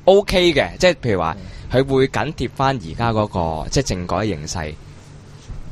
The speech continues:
Speaker 1: 而即係做返相應嘅宣傳。起碼你話唔係嘅，原來佢係到到最後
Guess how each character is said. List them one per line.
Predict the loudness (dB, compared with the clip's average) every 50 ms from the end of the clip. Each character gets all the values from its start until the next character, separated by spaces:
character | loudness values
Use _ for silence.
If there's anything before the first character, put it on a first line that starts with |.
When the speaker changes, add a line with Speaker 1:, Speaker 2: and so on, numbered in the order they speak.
| -14 -10
Speaker 1:
而 | -8
即 | -6 -6 -6 -6 -8 -8 -4
係 | 0 0 0
做 | 0 0 -4 -2
返 | -2 -2 -2 0
相 | -2 -2 -2 -2
應 | -4 -4
嘅 | -6 -6
宣 | -6 -6 -6 -6
傳。 | -6 -6 0
起 | 0 0
碼 | 2 2 0
你 | 2
話 | 2 0 0 0 -2 -6 -12 -20 -20 -20 -20 -20 -18 -10 -4
唔 | -2
係 | 0 2 2
嘅， |
原 | 2 2 0 0
來 | -2 -4
佢 | -2 -2 0
係 | 0 0 -2 -4 -6 -10 -2
到 | 0 2
到 | 2 2
最 | 2 2 2 2
後 | 2 2 2 2 0 0